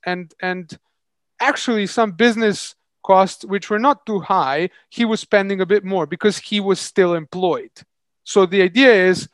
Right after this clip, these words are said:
he's working, he's giving out some money, and I'm not working. I'm kind of sustaining myself and then, you know, uh, uh, uh, investing where I really have to, uh, have to invest, right? Um, and,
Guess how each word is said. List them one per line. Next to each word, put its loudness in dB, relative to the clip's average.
he's 4
working, 0
he's -4
giving 0
out 6
some -2
money, -4
and 2
I'm 4
not 0
working. -4
I'm -4
kind -2
of -6
sustaining -4
myself 0
and -4
then, 0
you 0
know, 2
uh, 4
uh, 2
uh, -2
investing 0
where 0
I 0
really -4
have 0
to, -8
uh, -8
have -6
to -14
invest, -8
right? -14
Um, 2
and, 2